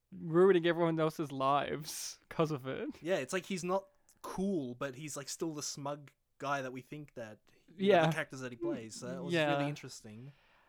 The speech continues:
Speaker 1: Um, <sighs> man, I miss that guy. Phil Hartman was just so fucking talented and so fucking good, and it's just like, even in this movie where he's wasted, honestly, they don't do much with him. He's asleep for most of it.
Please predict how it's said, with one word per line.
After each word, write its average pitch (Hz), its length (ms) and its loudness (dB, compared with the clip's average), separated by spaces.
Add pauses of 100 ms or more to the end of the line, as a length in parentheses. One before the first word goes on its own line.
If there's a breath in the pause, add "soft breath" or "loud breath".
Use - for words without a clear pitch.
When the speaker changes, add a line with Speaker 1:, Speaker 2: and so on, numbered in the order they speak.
(240 soft breath)
Speaker 1:
Um, 185 640 4 (500)
<sighs> - 420 -12
man, 196 220 -6
I 214 100 2
miss 202 200 -2
that - 160 -10
guy. 131 300 -12 (500)
Phil 233 180 2
Hartman 170 300 2
was 147 140 -6
just 147 200 -6
so 180 300 -2
fucking 131 500 -8 (100)
talented 135 560 -6
and 127 140 -12
so 160 300 -4
fucking 139 380 -8
good, 139 240 -4
and 139 220 -6
it's 139 180 -10
just 147 200 -6
like, 147 320 -4 (480 soft breath)
even 240 220 -2
in 220 140 4
this 208 160 -2
movie 202 240 2
where 175 160 4
he's 165 260 -2
wasted, 151 580 0
honestly, 143 440 -2
they 139 120 -2
don't 180 220 0
do 160 140 0
much 147 240 0
with 147 100 -2
him. 139 100 -2
He's 139 140 -6
asleep 156 480 -4
for 131 220 -10
most 139 360 -2
of 123 140 -8
it. - 220 -6